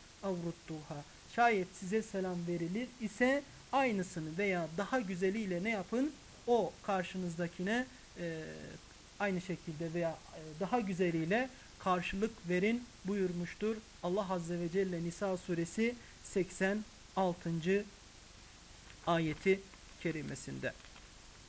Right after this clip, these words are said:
Evet. Yine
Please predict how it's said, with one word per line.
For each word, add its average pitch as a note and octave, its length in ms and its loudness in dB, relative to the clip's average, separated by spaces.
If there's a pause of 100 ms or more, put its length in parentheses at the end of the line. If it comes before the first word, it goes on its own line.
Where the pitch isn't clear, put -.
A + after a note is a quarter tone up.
(1080)
Evet. F#3 220 2 (2000)
Yine C4 340 6